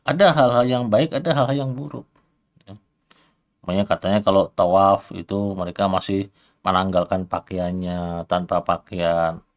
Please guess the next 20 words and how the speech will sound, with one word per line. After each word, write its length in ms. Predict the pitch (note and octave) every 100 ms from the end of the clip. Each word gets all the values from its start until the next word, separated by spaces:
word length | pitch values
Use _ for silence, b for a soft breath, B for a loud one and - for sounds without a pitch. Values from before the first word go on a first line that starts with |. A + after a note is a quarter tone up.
| _ _
Ini 160 | G#2 C#3+
disempurnakan. 1040 | C#3 C3+ B2+ C3+ D#3 C#3 B2 A2 G#2+ G#2+ - _ _ _ _ _ _ _ _ _ _ _
Kan 80 | G2 F2+
itu. 200 | - - - - _ _ _ _ _ _ _ _ _ _ _ _ _ _ _ _ _ _ _
Boleh 240 | C#3+ F3+ F3
menanggalkan 560 | D#3+ D3 C3+ B2 B2 C3+
pakaian, 560 | C3+ - D3 C3+ A2+ - _ _
tapi 160 | C#3+ E3
paling 320 | D3+ D#3 D3+
tidak, 400 | D#3+ G3 F#3 - _ _ _ _ _
paling 320 | - E3 F3+ F#3
tidak 320 | G3+ F#3+ - -
untuk 240 | A#2+ A2
laki-laki 560 | A#2+ A#2+ G#2+ - G#3 - _
dua 240 | - C#3 A#2
helai 320 | D3 D3 C#3+
kain, 400 | C#3+ D3 D3 B2
yaitu 400 | A2 - D3 F3+ _ _ _ _ _ _ _ -
kain 160 | A#2+ B2+
ihram. 560 | - - E3 D3+ C3